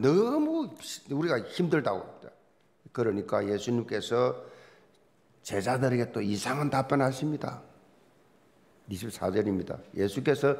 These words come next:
대답하여 이르시되, "나는 이스라엘 집에 잃어버린 양 외에는 다른 데로 보내심을 받지 아니하였노라." 하시니.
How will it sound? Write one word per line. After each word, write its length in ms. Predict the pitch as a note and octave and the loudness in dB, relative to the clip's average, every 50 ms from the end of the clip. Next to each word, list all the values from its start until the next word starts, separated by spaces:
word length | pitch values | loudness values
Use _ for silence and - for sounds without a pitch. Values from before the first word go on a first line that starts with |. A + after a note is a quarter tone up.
| - - - - - - | -2 -10 -14 -16 -10 -4
대답하여 460 | - G2+ G#2 A2+ A#2+ B2+ C3+ C3+ B2 | -2 0 2 4 4 4 4 6 6
이르시되, 600 | A2 A2 A2 G2+ - - - G#2 F#2+ F#2 F2+ F2+ F2+ | 6 4 2 0 -2 -6 -4 -2 -2 -2 -2 -4 -4
"나는 480 | G#2 A2+ C#3 F#3 G3+ F3 A2 F2 - - - - - - - - - - - - - - - | -2 0 2 4 4 2 2 0 -4 -10 -16 -20 -20 -20 -20 -20 -20 -20 -18 -18 -12 -4 -2
이스라엘 640 | C3+ C#3 C#3+ B2 - - A#3 A#3 B3 A#3+ A3+ F#3 - | 0 0 0 0 0 0 2 4 6 6 4 2 0
집에 380 | - G3+ F#3+ F3 F3+ D#3+ D#3 | -4 -2 0 2 2 2 2
잃어버린 680 | D#3 D#3 - A3 A3 G3+ F#3 D3+ C3 C#3+ C3+ C3 B2 A#2 | -2 -4 -4 -2 2 2 2 2 2 0 0 0 0 2
양 320 | B2 A2+ A#2+ B2 A2+ G#2 | 2 2 2 2 0 0
외에는 520 | G2+ G#2 G#2+ A2 G#2+ G#2+ G#2 G2+ F#2+ F#2 - | -2 -2 -2 -2 -2 -2 -4 -4 -6 -10 -10
다른 420 | - - G2 A#2+ C#3+ D#3 E3 D#3 | -10 -8 -2 0 2 2 2 2
데로 380 | C#3 A2+ G#2+ G#2+ G2+ F2+ - - | 2 2 2 2 2 0 -2 -4
보내심을 640 | F2 G2+ G#2+ A#2 B2 A#2+ - D3+ C#3 A2+ G2+ - | -4 0 0 2 0 0 0 0 2 2 2 0
받지 360 | - F#2+ G#2 - - G2 F#2 - - - - - | -2 -4 -4 -2 -4 -6 -8 -8 -10 -20 -20 -12
아니하였노라." 880 | - - F#2 G#2+ A#2 B2+ C3+ B2+ D3 D3+ D3 C3+ C3 C3 C3+ C#3 C3 C3 B2 B2 | -6 -4 0 2 4 4 4 4 4 4 4 4 2 2 2 2 0 0 -2 -4
하시니. 760 | A#2 - - B2+ B2 A#2+ A2+ A2 G#2+ G#2+ A2 - G2+ G#2+ | -6 -6 -6 -6 -4 -4 -4 -6 -6 -8 -10 -10 -12 -14